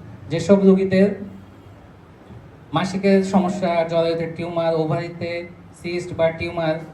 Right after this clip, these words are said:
এগুলা কনফার্ম করার জন্য টিভিএস পরীক্ষাটা করা হয়। তো এসব পরীক্ষার জন্য অ্যানোমালি স্ক্যান, টিভিএস, এগুলোর জন্য আগে আপনাদেরকে মাইজ দিয়ে যেতে হতো। তো বর্তমানে এগুলা সোনাইমুড়িতে করা হচ্ছে। আমাদের এখানে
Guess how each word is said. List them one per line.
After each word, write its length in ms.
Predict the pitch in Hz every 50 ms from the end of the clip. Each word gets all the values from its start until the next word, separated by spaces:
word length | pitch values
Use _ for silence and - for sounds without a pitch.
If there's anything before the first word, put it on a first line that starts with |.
| - - -
এগুলা 260 | 160 160 180 180 185
কনফার্ম 400 | 190 185 175 175 175 - 196 196
করার 260 | 190 196 185 185 185
জন্য 340 | 185 185 190 185 190 214 214 214
টিভিএস 360 | - 196 196 185 190 190 190 -
পরীক্ষাটা 340 | 196 185 - - 190 190 185
করা 260 | 185 165 151 151 147
হয়। 240 | 143 135 151 202 214 - - - - - - - - -
তো 360 | - 165 165 160 165 165 - - - -
এসব 240 | - 190 - 208 202
পরীক্ষার 340 | 202 190 190 190 - 208 196
জন্য 240 | - 185 180 180 170
অ্যানোমালি 460 | 160 165 170 170 170 170 165 175 170
স্ক্যান, 460 | - - - - 180 175 170 165 165 - -
টিভিএস, 480 | 160 151 165 180 180 175 160 - -
এগুলোর 300 | 160 165 170 180 185 185
জন্য 220 | 185 185 190 185 185
আগে 200 | 175 170 165 170
আপনাদেরকে 520 | 170 - - 170 175 175 - 185 180 185
মাইজ 300 | 180 180 175 175 160 147
দিয়ে 160 | 147 151 147
যেতে 200 | 147 151 147 151
হতো। 240 | 147 147 143 - 107 - - - - - - - - - - - - - - - - - - -
তো 120 | 156 147
বর্তমানে 520 | 151 170 165 165 180 175 180 185 196 214 208
এগুলা 260 | 170 175 - 190 196
সোনাইমুড়িতে 580 | 190 - 185 180 180 185 185 185 185 185 190
করা 260 | 185 185 170 156 156 151
হচ্ছে। 400 | 151 147 151 - 156 165 190 208
আমাদের 320 | 160 156 160 160 170 170
এখানে 440 | - 175 165 170 170 170 165 170